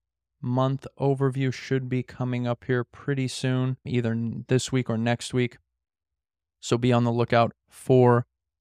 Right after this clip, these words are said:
that most likely next week. So rolling right through the year here. It feels like we were just in March and now we're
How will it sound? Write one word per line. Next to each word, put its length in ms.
that 340
most 440
likely 340
next 320
week. 320
So 340
rolling 380
right 240
through 480
the 160
year 320
here. 380
It 120
feels 260
like 160
we 80
were 120
just 360
in 160
March 380
and 100
now 200
we're 180